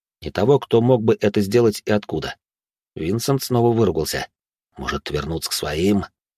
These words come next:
подумал он, и в его руках появилась карта. Сверившись с ней и примерно поняв, где он находится, он собрался было отправиться обратно, когда до него вдруг донеслись какие-то звуки, исходящие откуда-то издалека.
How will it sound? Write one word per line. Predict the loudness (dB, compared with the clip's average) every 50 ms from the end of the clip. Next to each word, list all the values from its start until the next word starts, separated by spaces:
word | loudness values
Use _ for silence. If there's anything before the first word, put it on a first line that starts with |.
| _ -8
подумал | -4 -2 -2 -2 -2 -2 -2 0
он, | -2 -2 -4 -6 _ _ _ _ _ -6
и | -4 -2
в | 2
его | 4 4 6 6
руках | 4 4 4 2 2 2 2
появилась | 2 2 4 4 4 2 2
карта. | 0 -2 -4 -6 -6 -8 -10 -12 -12 -14 _ _ _ _ _ _ _ _ _ _ _
Сверившись | -2 0 2 4 4 4 2 2 0 0 -2
с | -2
ней | -2 -2 0 -2
и | -2
примерно | -2 -2 -2 0 0 0 0 0
поняв, | 0 0 0 0 0 0 -2 -2
где | -2 0 0
он | 0 0 0
находится, | -2 -4 -2 -2 -2 0 0 -2 -2 -2 -4 -6 -6 _ _ _ _ _ _ _ _
он | 0 0 2
собрался | 4 4 4 4 4 4 4 4 4
было | 4 6 4 4
отправиться | 4 2 2 2 4 2 2 2 2
обратно, | 2 2 0 -2 -2 -6 -10 -10 -10 -12 _ _ _ _ _ _ _ _ _ _ _ -2
когда | 0 2 4 4
до | 6 6
него | 6 6 6 6 6 4
вдруг | 4 4 4 4 4 2 0 -4
донеслись | -2 0 2 2 2 2 2 2 2
какие-то | 2 0 2 2 2 4 4 2
звуки, | 2 2 2 2 2 0 -2 -4
исходящие | -4 -4 -2 2 2 2 4 2 2 2 2 2
откуда-то | 2 0 -2 0 0 0 2 2 0
издалека. | -2 -2 -4 -4 -2 -2 -2 -2 -2 -4 -6 -8 -8